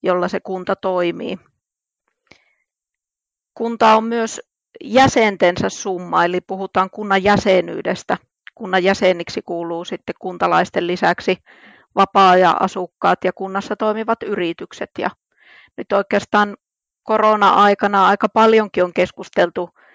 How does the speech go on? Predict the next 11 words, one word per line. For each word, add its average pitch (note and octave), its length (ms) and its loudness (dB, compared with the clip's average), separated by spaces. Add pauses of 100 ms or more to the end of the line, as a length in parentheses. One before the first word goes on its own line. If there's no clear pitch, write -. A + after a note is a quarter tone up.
(460)
monipaikkaisuudesta F#3+ 1400 0
ja F#3+ 140 4
hybridikuntalaisuudesta. F#3+ 1600 0 (540)
Ihmisellä F#3 500 0
voi F#3 140 0
olla F#3 180 2
useita F#3 560 2 (340)
kotipaikkakuntia, F3+ 1300 0
vaikka F3 300 0
verotuskunta F3+ 800 -2
onkin F#3 320 -8